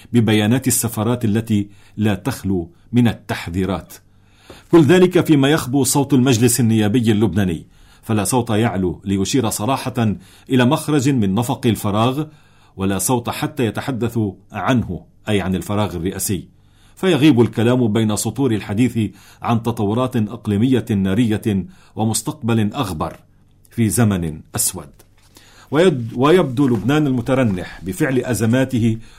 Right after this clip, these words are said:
والذي لا يزال مفجوعاً بحادثة انفجار مرفأ بيروت،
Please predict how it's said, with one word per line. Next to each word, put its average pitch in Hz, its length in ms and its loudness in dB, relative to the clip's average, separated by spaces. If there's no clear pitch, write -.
والذي 113 540 2
لا 113 240 2
يزال 123 300 4
مفجوعاً 117 600 0
بحادثة 113 540 -4
انفجار 104 560 -2
مرفأ 123 360 -2
بيروت، 104 500 -2